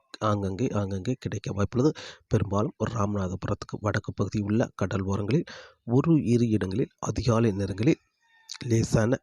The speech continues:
மழைப்பொழிவு கிடைக்கும் என்றும் எதிர்பார்க்கப்படுகிறது. மேலும் தமிழகத்தில் வரக்கூடிய நாட்களில் வெப்பநிலை படிப்படியாக அதிகரித்தே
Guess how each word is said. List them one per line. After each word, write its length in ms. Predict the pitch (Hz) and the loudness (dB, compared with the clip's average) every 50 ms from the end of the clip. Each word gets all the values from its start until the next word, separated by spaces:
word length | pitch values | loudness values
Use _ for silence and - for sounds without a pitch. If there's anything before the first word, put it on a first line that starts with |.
| - | -4
மழைப்பொழிவு 500 | - 101 101 98 101 - - 107 110 139 - | -6 -4 -4 -4 -4 -2 0 0 0 0 0
கிடைக்கும் 400 | - - 104 104 101 - 104 98 | -2 -6 -6 -6 -6 -6 -6 -8
என்றும் 260 | 98 - - - - | -8 -8 -8 -6 -4
எதிர்பார்க்கப்படுகிறது. 1120 | - 101 92 107 - 104 101 104 - 120 110 - - - 107 104 104 117 127 - - 113 98 - _ - - - - - - - - - - _ - | -4 -2 -2 -2 -4 -4 -6 -4 -2 -4 -4 -4 -4 -6 -6 -6 -6 -6 -4 -2 -2 -2 -2 -4 _ -14 -18 -16 -16 -16 -18 -20 -20 -20 -18 _ 2
மேலும் 340 | 160 165 170 165 165 160 160 160 - _ _ _ - | 4 6 6 6 6 4 2 -2 -6 _ _ _ 0
தமிழகத்தில் 680 | 180 156 151 170 165 151 - - - 156 151 160 160 151 - - _ - - 113 | 2 4 6 6 6 4 4 2 4 4 6 6 4 2 0 -4 _ -14 -6 0
வரக்கூடிய 480 | 107 120 135 135 - - 127 123 117 110 | 2 2 2 2 0 0 2 4 4 4
நாட்களில் 540 | 107 104 110 - - - 131 139 151 165 - _ _ _ - | 2 0 0 -2 -2 -2 -2 0 0 0 -2 _ _ _ -4
வெப்பநிலை 580 | 110 123 127 - _ - 185 185 160 120 104 127 - _ | 2 4 4 4 _ 2 2 4 4 6 4 2 0 _
படிப்படியாக 640 | - - 98 95 - - 110 113 113 113 117 156 - - _ _ | 0 0 0 0 0 0 4 4 4 4 4 0 -4 -4 _ _
அதிகரித்தே 760 | - 139 127 175 175 156 156 131 - _ _ _ - 147 147 | -2 0 2 4 6 4 4 2 2 _ _ _ 2 4 6